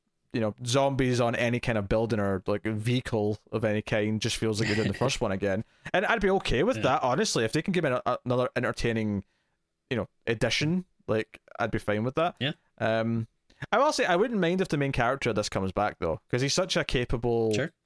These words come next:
Speaker 1: uh, like, 'cause the, 'cause the first movie doesn't have the action hero, 'cause the main character in the first one is just a dad trying to protect his
Speaker 2: Mm.
Speaker 1: daughter,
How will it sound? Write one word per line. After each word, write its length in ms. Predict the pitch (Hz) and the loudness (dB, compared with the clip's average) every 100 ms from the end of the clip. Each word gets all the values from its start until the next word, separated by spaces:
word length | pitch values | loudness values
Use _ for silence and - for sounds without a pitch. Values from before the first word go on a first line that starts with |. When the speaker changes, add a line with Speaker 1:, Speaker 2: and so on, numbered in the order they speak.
| _ - | _ -2
Speaker 1:
uh, 480 | 98 98 95 95 - | 0 2 2 0 -2
like, 300 | 95 - - - | -4 -6 -18 -6
'cause 100 | 180 | -4
the, 80 | 175 | -2
'cause 140 | 202 | 0
the 80 | 202 | 0
first 180 | - 262 | 0 0
movie 120 | 240 | 0
doesn't 160 | 175 151 | 0 0
have 160 | 139 127 | 0 2
the 100 | 107 | 0
action 300 | 107 - 104 | 0 -4 -4
hero, 180 | 98 92 | -4 -2
'cause 140 | 131 | -2
the 60 | 151 | 0
main 120 | 226 | 0
character 280 | 202 170 147 | 0 0 -2
in 40 | |
the 60 | 120 | -2
first 220 | 123 - | -4 -2
one 80 | 113 | -4
is 60 | |
just 100 | 104 | -2
a 60 | 104 | -2
dad 280 | 104 104 101 | 0 0 0
trying 160 | 104 | -2
to 40 | 85 | -2
protect 240 | 110 95 | -4 -4
his 80 | 113 | -4
Speaker 2:
Mm. 40 | |
Speaker 1:
daughter, 280 | 104 92 85 | 0 0 -2